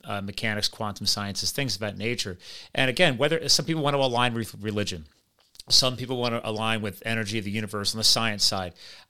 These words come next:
I could care less which side of the camp you're on. I agree with your point. I'm wrapped around that like you. I like to, I did a whole, uh, analysis of myself years ago, and I, I was what's called a spatial thinker. So when I see a problem or a challenge,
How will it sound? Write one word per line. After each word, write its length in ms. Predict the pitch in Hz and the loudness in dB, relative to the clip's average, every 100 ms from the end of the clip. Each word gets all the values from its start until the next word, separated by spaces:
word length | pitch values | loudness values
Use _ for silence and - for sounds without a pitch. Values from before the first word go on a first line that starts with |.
| - | 4
I 140 | 147 | 4
could 180 | - 156 | 6 2
care 220 | - 131 | 6 6
less 320 | 110 139 127 | 6 6 6
which 160 | 120 120 | 2 4
side 220 | - 120 | 6 6
of 40 | 101 | 2
the 60 | |
camp 340 | 98 117 120 - | -2 0 0 0
you're 160 | 143 | 2
on. 220 | 156 180 170 - - _ - | 2 2 -4 -18 -20 _ 4
I 140 | 151 | 6
agree 260 | 165 104 156 | 8 6 2
with 180 | 143 | 2
your 140 | 104 131 | 0 -2
point. 360 | - 160 196 - | 0 0 0 2
I'm 240 | 143 175 | 2 4
wrapped 260 | 147 143 - | 6 4 4
around 240 | 127 127 | 2 2
that 140 | 127 117 | 2 2
like 160 | 107 | 0
you. 200 | 95 110 | 0 0
I 180 | 98 127 | 4 4
like 280 | 175 139 131 | 6 4 2
to, 220 | 117 101 95 - - - | 0 -2 -4 -16 -20 -6
I 80 | 143 | 0
did 140 | 156 | 2
a 40 | 131 | 4
whole, 360 | 131 131 104 - _ _ _ - | 6 6 4 -4 _ _ _ -14
uh, 240 | 104 101 98 | -10 -8 -4
analysis 580 | - 120 120 127 110 113 | 0 6 8 8 6 6
of 80 | 113 | 2
myself 380 | 104 - 113 101 | 4 4 2 0
years 180 | 110 95 | -2 -2
ago, 180 | 104 | -2
and 80 | 104 | -2
I, 220 | 107 110 117 | -2 -6 -4
I 80 | 120 | -2
was 180 | 107 - | 0 0
what's 120 | - | 0
called 180 | - 98 | -2 4
a 40 | |
spatial 520 | - - 120 113 101 | 6 6 4 2 2
thinker. 420 | 92 110 92 73 - - - - | -2 -6 -6 -10 -20 -20 -20 -6
So 380 | - 131 117 110 _ - | 2 2 2 -4 _ -8
when 120 | 131 | 2
I 80 | 147 | 6
see 180 | 156 127 | 6 6
a 60 | |
problem 600 | 104 - 135 143 110 104 | 2 2 6 6 6 -2
or 120 | 98 92 | -2 0
a 40 | |
challenge, 680 | - - 180 151 87 90 - | 4 6 6 4 -2 -8 -10